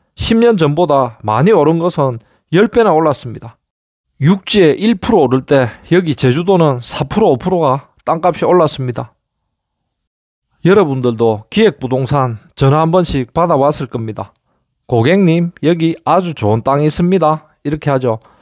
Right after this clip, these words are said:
그러면 저는 "아, 저 제 땅 좀 사주십시오. 제가 가지고 있는 시골 땅이 삼십 년 전에 십만 원 했는데 아직도 십만 원입니다." 이러면은 자기들이 알아서 전화를 끊어버립니다. 여기 이 땅에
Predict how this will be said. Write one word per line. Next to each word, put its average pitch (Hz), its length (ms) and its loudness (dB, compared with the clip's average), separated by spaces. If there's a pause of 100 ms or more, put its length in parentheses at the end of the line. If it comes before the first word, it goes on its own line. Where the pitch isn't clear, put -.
(240)
그러면 135 480 2
저는 143 320 2 (360)
"아, 131 480 -2 (100)
저 143 180 2
제 190 200 2
땅 156 220 0
좀 127 140 0
사주십시오. 127 720 -4 (240)
제가 131 280 2
가지고 165 440 -2
있는 120 300 -6 (280)
시골 196 360 0
땅이 139 400 0 (320)
삼십 233 380 0
년 165 180 4
전에 160 180 4
십만 175 400 2
원 147 120 2
했는데 131 460 0 (340)
아직도 202 360 0
십만 190 380 2
원입니다." 139 600 -2
이러면은 139 460 -2 (320)
자기들이 156 520 0
알아서 143 520 0
전화를 143 540 0
끊어버립니다. 151 760 -2 (1600)
여기 185 260 2
이 180 140 -2
땅에 175 540 0